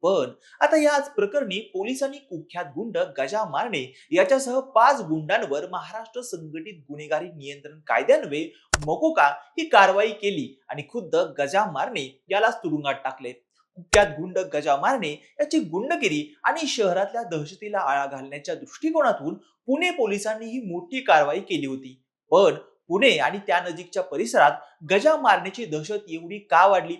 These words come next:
खुद्द पोलिसांनाही त्याच्यावर कारवाई करण्याआधी विचार करावा लागतोय, एवढी ताकद त्याच्यात कुठून आली? पुणे शहरात गुंडागर्दीचं स्तोम माजवणाऱ्या या गजा मारण्याच्या पाठीशी कोणी गॉडफादर आहे का? सविस्तर जाणून घेऊयात या व्हिडिओच्या माध्यमातून.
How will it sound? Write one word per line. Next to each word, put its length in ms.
खुद्द 200
पोलिसांनाही 760
त्याच्यावर 440
कारवाई 400
करण्याआधी 640
विचार 360
करावा 340
लागतोय, 420
एवढी 340
ताकद 440
त्याच्यात 340
कुठून 360
आली? 220
पुणे 260
शहरात 300
गुंडागर्दीचं 680
स्तोम 400
माजवणाऱ्या 640
या 100
गजा 320
मारण्याच्या 440
पाठीशी 540
कोणी 200
गॉडफादर 600
आहे 280
का? 220
सविस्तर 360
जाणून 260
घेऊयात 300
या 80
व्हिडिओच्या 400
माध्यमातून. 520